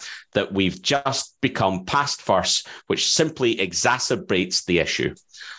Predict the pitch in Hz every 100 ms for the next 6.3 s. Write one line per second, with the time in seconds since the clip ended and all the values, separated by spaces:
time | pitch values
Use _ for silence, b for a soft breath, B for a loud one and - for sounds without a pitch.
0 | B 110 135 160 123 - 135 - 123 120
1 | 117 - 104 127 131 127 117 135 - -
2 | 82 80 87 - - - B B B B
3 | B B _ - 120 113 - 120 107 104
4 | 98 92 - 151 - 151 143 - 98 90
5 | 98 117 110 92 104 110 98 - 113 104
6 | - 85 87